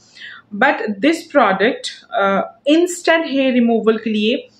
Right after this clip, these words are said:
easy hair removal के लिए and painless hair removal के लिए, this method, this product is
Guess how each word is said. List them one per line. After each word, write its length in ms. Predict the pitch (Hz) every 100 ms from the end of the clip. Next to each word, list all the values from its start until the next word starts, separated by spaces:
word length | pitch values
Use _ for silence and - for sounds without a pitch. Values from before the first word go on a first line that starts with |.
| _ _
easy 540 | 254 254 233 302 320 262
hair 140 | 254
removal 480 | 240 220 220 208 226
के 140 | 220
लिए 400 | 208 202 220 277 - - - - -
and 260 | 196 196
painless 560 | 220 - 311 320 339 339
hair 240 | 254 247 247
removal 380 | 220 226 220 233
के 120 | 226
लिए, 300 | 214 254 247
this 380 | - - 254 - - - - - - - - - 196 202
method, 340 | 214 269 285
this 260 | 233 233 - - -
product 520 | 202 175 180 240 -
is 120 | -